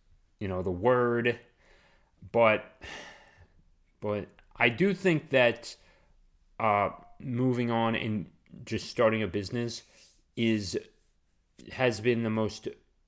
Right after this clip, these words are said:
transforming thing of my life. Now, this podcast is about business, creating that side hustle, learning a little about the history, and just developing your skills and all that. And,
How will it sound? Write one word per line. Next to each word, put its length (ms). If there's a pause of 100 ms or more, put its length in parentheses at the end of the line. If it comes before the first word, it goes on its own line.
(520)
transforming 800
thing 180
of 120
my 120
life. 320
Now, 340 (880)
this 380
podcast 760
is 120
about 300
business, 420
creating 320
that 160
side 280
hustle, 680 (300)
learning 300 (560)
a 80
little 280
about 260
the 60
history, 480
and 220
just 320 (160)
developing 420
your 80
skills 400
and 100
all 120
that. 320 (580)
And, 480